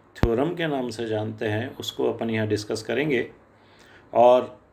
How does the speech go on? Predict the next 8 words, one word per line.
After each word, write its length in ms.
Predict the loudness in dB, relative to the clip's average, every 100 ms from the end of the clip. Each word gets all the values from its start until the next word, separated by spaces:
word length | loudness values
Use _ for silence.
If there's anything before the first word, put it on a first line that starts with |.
| _ -6
थेवेनिन 640 | -2 0 0 0 -2 -6
प्रमेय, 500 | -8 -4 0 2 2
जैसे 320 | 2 0 -2
कि 120 | -2 -2
नाम 280 | 0 -2
से 200 | 0 0
इंडिकेट 540 | 0 0 -2 -2 -2 -4
है 340 | -8 -8 -10